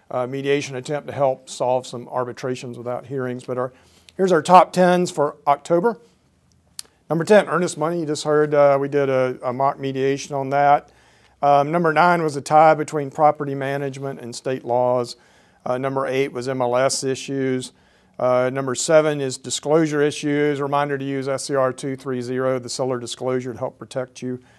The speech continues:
on disclosure issues. Uh, number six was compensation, mediation, arbitration, which is another reason we brought you in today, Todd. Number five is due diligence. Number four, ethics and professionalism, uh,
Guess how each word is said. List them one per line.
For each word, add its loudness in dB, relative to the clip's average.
on -10
disclosure -6
issues. -4
Uh, 2
number -2
six 4
was -4
compensation, 0
mediation, -2
arbitration, -4
which -18
is -12
another -6
reason -4
we -8
brought -2
you -10
in -8
today, -6
Todd. -6
Number -2
five 10
is -10
due -2
diligence. 2
Number -2
four, 10
ethics 4
and -8
professionalism, -4
uh, -6